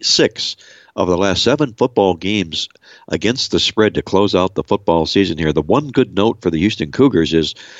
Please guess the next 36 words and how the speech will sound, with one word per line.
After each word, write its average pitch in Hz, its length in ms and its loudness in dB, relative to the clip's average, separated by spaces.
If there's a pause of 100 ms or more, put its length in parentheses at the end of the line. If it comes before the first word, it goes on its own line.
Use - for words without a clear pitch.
(140)
they 101 100 2
went 135 160 2
up - 80 -2
against 92 320 -2
five 117 260 0
other 101 300 2
bowl 107 340 2
teams 80 500 -8
this 78 280 -4
year, 80 160 2
and 82 100 0
they 82 80 2
won 101 240 0
the 113 80 0
yards 95 340 4
or 85 140 -2
outside 104 400 0
of 90 80 0
those 82 240 0
teams 82 400 -8 (180)
in 80 200 -4
every 107 240 2
one 98 320 0
of - 160 -4
those 87 340 2
five 92 500 0
football 80 440 0
games. 78 500 -2 (400)
San 123 240 0
Diego 107 260 4
State 156 300 4
also 131 380 2
went 87 160 0
up 85 100 -2
against 85 460 -4
five 85 360 -2